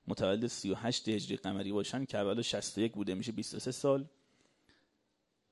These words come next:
تو بعضی از کتب تاریخی مثل منتهی الآمال گفتن آقا متولد سی و شش بوده هجری قمری،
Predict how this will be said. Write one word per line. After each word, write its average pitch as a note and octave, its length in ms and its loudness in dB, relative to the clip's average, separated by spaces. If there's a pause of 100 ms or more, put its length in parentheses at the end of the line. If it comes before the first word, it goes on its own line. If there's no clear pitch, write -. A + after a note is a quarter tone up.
(140)
تو A#2 100 -4
بعضی C3 380 6
از A2 240 2 (140)
کتب G#2+ 600 2 (300)
تاریخی G#2+ 500 2
مثل C#3 220 0
منتهی A2 240 -2
الآمال A#2 560 2
گفتن C3+ 360 -2
آقا A2+ 440 6
متولد G#2+ 560 -4
سی - 280 -4
و G2 80 2
شش - 400 -2
بوده F#2 420 -6
هجری G2 300 -4
قمری، F2 600 -4